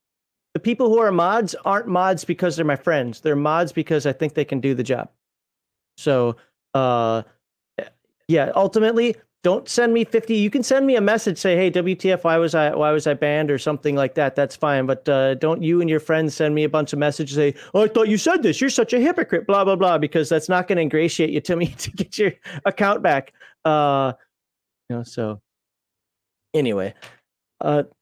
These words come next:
I don't know why. I just felt like I want, I wanted to say that on a live stream. Now that I have, I don't care anymore. So, uh, time is it?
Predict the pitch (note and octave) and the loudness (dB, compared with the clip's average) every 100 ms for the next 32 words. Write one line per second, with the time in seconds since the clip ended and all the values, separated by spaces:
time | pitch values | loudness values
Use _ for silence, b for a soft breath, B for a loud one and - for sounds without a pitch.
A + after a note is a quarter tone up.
0 | - _ _ F#3 G#3 F#3+ F3+ E3 F3 G#3+ | -20 _ _ 0 2 2 2 2 0 0
1 | - B3 G#3 G3 F3+ F3+ D#3+ D#3+ D#3 D3 | 0 0 2 2 2 2 2 0 0 0
2 | E3 D3+ C3+ C3 B2 B2+ B2 A#2 A#2 B2+ | 0 2 2 2 2 0 -2 -8 -4 -2
3 | C3+ C3 C#3 B2+ B2 B2+ B2+ A#2+ A#2+ - | 0 2 2 0 -2 -2 -2 -2 -8 -12
4 | _ _ _ _ _ _ _ _ _ _ | _ _ _ _ _ _ _ _ _ _
5 | C3 B2 A#2+ A#2+ B2 A#2 _ _ _ - | -12 -8 -6 -6 -8 -10 _ _ _ -6
6 | D#3 D#3+ B2 A#2 | -4 -2 -4 -6